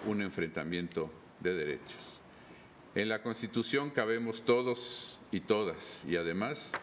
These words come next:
todas las personas somos igualmente valiosas para la Constitución, por lo que su interpretación debe ser de tal amplitud y alcance que nos permita a todos gozar de su protección.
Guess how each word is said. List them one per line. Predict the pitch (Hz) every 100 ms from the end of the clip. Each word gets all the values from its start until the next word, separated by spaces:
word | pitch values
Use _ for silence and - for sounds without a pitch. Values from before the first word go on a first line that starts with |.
| - - - - - - - -
todas | - 127 135
las | 117
personas | - 104 - 123 120
somos | - 117 117 110
igualmente | 95 107 107 107 117
valiosas | 101 87 92 98 - -
para | 87 85
la | 80
Constitución, | 78 80 - - 76 - 92 98 - - - - -
por | 90
lo | 90 87
que |
su | 98 101
interpretación | 90 92 92 120 113 117 117
debe | 113 110
ser | - 107 98
de | 90
tal | - 123 143
amplitud | 139 107 95 - 104
y | 92
alcance | 82 - 101 104 - 139 - - - -
que | 92
nos | 95 92
permita | 90 98 110 -
a | 90
todos | - 107 123 143 - -
gozar | 87 - 107 104 117 -
de | 80
su | -
protección. | 92 90 - 76 - -